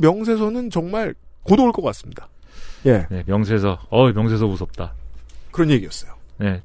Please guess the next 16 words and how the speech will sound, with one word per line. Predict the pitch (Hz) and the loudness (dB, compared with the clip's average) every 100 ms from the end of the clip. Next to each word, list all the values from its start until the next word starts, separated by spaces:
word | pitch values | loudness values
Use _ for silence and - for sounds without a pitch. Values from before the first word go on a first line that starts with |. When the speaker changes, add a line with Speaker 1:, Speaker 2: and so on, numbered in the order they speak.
| - | 0
Speaker 2:
택배 | - 285 | 2 2
왜 | 269 | 2
안 | 139 104 | 2 2
오지? | 113 | -2
택배 | - - 208 | -8 -6 -6
시켰는데. | - 127 98 85 87 - - - - | -6 -8 -8 -10 -12 -16 -20 -20 -16
Speaker 1:
택배요? | - - 160 165 - - - | -14 2 2 2 -2 -16 -8
Speaker 2:
네, | 101 | 0
명세서 | 113 151 170 170 | 2 4 6 6
얘기하니까 | 143 131 117 | 6 4 2
갑자기 | - 143 127 | 0 2 2
생각이 | 143 139 | 2 0
났습니다. | 95 - 90 95 - - | 0 -4 -4 -4 -6 -12
네. | 95 | -6
Speaker 1:
네. | 131 120 113 110 - - - - - - - - - | -2 -2 -4 -10 -14 -14 -16 -16 -16 -14 -14 -12 -2
왜냐면, | 143 175 180 165 120 | 0 2 2 0 -4